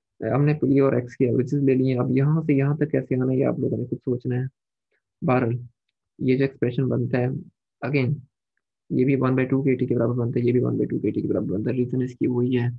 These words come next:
equipartition theorem वाली, कि एनर्जी इक्वली distribute होने, चाहे जो मर्जी उसकी degree of freedom आ रही हो, क्योंकि ये one dimensional system है। आप एक्स एक dimension के along move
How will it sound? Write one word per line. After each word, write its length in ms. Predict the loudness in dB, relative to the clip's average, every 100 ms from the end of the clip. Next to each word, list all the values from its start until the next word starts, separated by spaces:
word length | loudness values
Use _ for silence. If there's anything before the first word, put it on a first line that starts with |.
| -10 -6
equipartition 580 | -6 -4 -2 -2 -2 -4
theorem 200 | -4 -2
वाली, 180 | -4 -4
कि 100 | -2
एनर्जी 280 | 0 0 0 0
इक्वली 220 | 0 0
distribute 460 | 0 -2 -2 0
होने, 240 | -4 -6 -10 -14 _ _ _ _ -2
चाहे 180 | 0 2
जो 100 | 2
मर्जी 420 | 0 -2 0 2 0 -4 -8 _ _ _ _ -12
उसकी 460 | -10 -4 -2 -2 -4 -2
degree 240 | 0 2
of 80 | 0
freedom 300 | 0 -2 -2
आ 80 | -2
रही 120 | -2
हो, 80 | -2
क्योंकि 200 | -2 -2
ये 60 | 0
one 180 | 0 0
dimensional 420 | 0 -2 -2 -4
system 360 | -4 -6 -6
है। 80 | -6 -6
आप 140 | -6
एक्स 220 | -6 -6 -4
एक 160 | -4
dimension 460 | -2 -2 -2 -4 -4
के 80 | -2
along 260 | 0 0
move 140 | -2